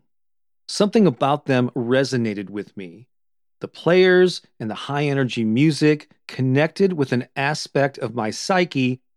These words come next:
that was wanting to more fully express itself. The band won me over, and I became a Van Halen fan. Years later, as my musical tastes evolved, I got exposed to a Chicago-based band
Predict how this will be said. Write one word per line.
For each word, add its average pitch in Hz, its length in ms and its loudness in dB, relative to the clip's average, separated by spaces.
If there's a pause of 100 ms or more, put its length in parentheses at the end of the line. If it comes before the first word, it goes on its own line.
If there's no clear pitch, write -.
(180)
that 120 140 -2
was 117 180 0
wanting 156 600 0
to 143 100 0
more 135 220 2
fully 131 440 0
express 113 540 -4
itself. - 480 -12 (720)
The 120 60 2
band 143 420 2
won 139 400 2
me 196 160 4
over, 143 520 2 (140)
and 131 80 -4
I 147 80 -2
became 160 720 0
a 131 80 -2
Van 139 380 -2
Halen 117 580 -2 (140)
fan. 92 640 -8 (800)
Years 202 320 2
later, 156 440 2
as 127 140 -8
my 127 160 0
musical 139 380 0
tastes - 480 -2
evolved, 110 680 -2 (360)
I 135 60 -6
got 220 180 0
exposed 185 640 2
to 160 120 -2
a 131 60 4
Chicago-based 123 1040 -2
band 110 420 -6